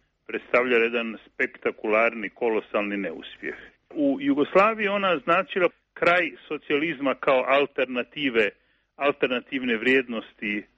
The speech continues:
ustrojenom socijalizmu i značila je paradoksalno zapravo početak kraja Jugoslavije. Svi koji su šezdeset osme godine bili aktivni su bili u osnovi projugoslavenski orijentirani, ali tu događa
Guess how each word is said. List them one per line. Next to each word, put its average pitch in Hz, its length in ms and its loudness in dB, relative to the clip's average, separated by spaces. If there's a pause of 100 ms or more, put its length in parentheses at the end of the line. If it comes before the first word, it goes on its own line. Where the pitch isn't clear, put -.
(160)
ustrojenom 151 720 0
socijalizmu 208 800 -6 (440)
i 151 140 -8
značila 196 480 2
je 170 160 2
paradoksalno 185 840 -2
zapravo 160 640 2 (240)
početak 156 560 0
kraja 139 340 2
Jugoslavije. 110 640 -8 (320)
Svi 220 140 0
koji 170 220 0
su - 140 -8
šezdeset 151 460 0
osme 165 240 -2
godine 156 240 0
bili 147 200 2
aktivni 147 420 0
su - 140 -12
bili 139 260 -4
u 131 100 4
osnovi 135 360 -2
projugoslavenski 123 920 0
orijentirani, 117 680 -2 (680)
ali 147 200 0
tu 233 180 -6
događa 175 500 2